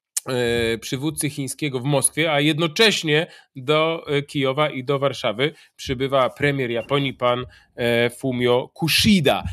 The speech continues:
No trudno chyba o bardziej, e, symboliczny, e, gest, nie?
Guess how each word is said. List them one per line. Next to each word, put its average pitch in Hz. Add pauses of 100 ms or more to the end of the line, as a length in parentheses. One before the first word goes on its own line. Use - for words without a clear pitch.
(140)
No 139
trudno 190
chyba 170
o 147
bardziej, 143 (120)
e, 135
symboliczny, 139 (280)
e, 123
gest, 110
nie? 120